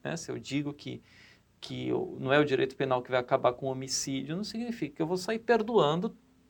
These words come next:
quem matar o outro aí, né? Não é isso, é que as medidas são outras.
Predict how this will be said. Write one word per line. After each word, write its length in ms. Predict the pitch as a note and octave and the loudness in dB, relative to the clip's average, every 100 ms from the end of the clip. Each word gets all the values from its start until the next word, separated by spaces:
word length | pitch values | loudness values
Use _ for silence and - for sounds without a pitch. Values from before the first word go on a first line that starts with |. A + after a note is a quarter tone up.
| - | -4
quem 160 | D3+ | -2
matar 520 | D#3+ G#3 G#3 - D3+ | 2 0 6 6 6
o 80 | A3+ | 6
outro 420 | F#3+ F3 G3 - | 12 12 12 8
aí, 160 | B2+ A#2+ | -4 -4
né? 140 | A#2+ | -8
Não 120 | B2 B2+ | -8 -6
é 80 | |
isso, 320 | A3+ F#3 F3+ - | -2 -2 -4 -8
é 40 | |
que 140 | - - - F#3 C#3+ - _ _ - | -10 -12 -12 -16 -20 -20 _ _ -6
as 160 | - - | -4 -2
medidas 460 | C3 B2 E3+ A#3+ | -6 -2 -2 0
são 200 | A#3 G3 | -2 -2
outras. 500 | B2 A2 - - - | -2 -4 -8 -20 -20